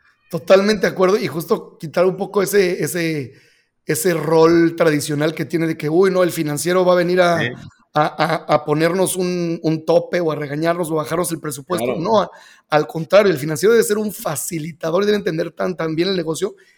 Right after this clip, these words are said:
Speaker 1: que debe de facilitar todo lo demás y los planes estratégicos del negocio de una manera fregona y financieramente sana, ¿no?
Speaker 2: Sí, me recuerdo una frase que me decía una ex jefa que era de,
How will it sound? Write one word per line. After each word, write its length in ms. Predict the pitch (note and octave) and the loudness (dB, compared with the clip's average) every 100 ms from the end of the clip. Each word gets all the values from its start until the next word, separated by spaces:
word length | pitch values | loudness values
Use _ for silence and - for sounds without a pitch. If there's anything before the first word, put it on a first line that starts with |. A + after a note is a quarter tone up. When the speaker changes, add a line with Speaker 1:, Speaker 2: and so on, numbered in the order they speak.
| _ - | _ -8
Speaker 1:
que 100 | D3 | -2
debe 160 | E3 | 2
de 120 | G3 | 2
facilitar 800 | - D#3+ - D3 C#3 C#3+ F3+ E3+ | 0 -4 -6 -8 -10 -6 -4 -4
todo 180 | F3+ F3 | -2 -2
lo 100 | D#3+ | -2
demás 460 | D3 D3 E3 - - _ _ _ | -4 -6 -6 -8 -12 _ _ _
y 80 | - | -8
los 180 | C#3+ C#3 | -6 -4
planes 300 | - D#3+ D#3+ | -2 -2 -2
estratégicos 560 | - C#3+ D3+ D3 - C#3+ | -6 -8 -8 -10 -10 -8
del 100 | C#3 | -6
negocio 540 | C3+ D#3 D#3 F3 - _ _ _ | -6 -6 -4 -6 -6 _ _ _
de 80 | D3+ | -6
una 160 | D3+ D#3+ | -4 -4
manera 640 | C#3+ D3 D#3 D3+ C3+ A#2 _ _ _ _ _ _ | -6 -6 -6 -6 -10 -14 _ _ _ _ _ _
fregona 640 | - D3 C#3 D#3 D#3+ E3 | -12 -10 -6 -6 -2 -2
y 80 | E3 | -2
financieramente 680 | D#3 C#3+ C#3 D3+ D3+ D3+ C#3+ | -4 -8 -8 -8 -8 -8 -8
sana, 340 | E3+ D#3 B2 | -8 -8 -10
¿no? 180 | B2 F3+ _ _ _ _ _ _ | -16 -20 _ _ _ _ _ _
Speaker 2:
Sí, 140 | _ D#3 | _ -8
me 100 | D3+ | -6
recuerdo 460 | C#3+ C#3+ D#3 C#3+ | -4 -2 2 2
una 180 | D3 D3 | 4 2
frase 380 | C3+ C3 B2 C#3 | 2 0 0 -2
que 100 | C#3+ | -4
me 120 | A2 | -6
decía 340 | G2+ G2+ A2+ A2 | -6 -6 -4 -2
una 180 | A2 G#2+ | -2 -6
ex 180 | - | -8
jefa 380 | - A2+ - G#2+ | -4 -2 -2 -6
que 120 | - | -4
era 160 | G#2+ G#2 | -4 -4
de, 180 | G2 | -4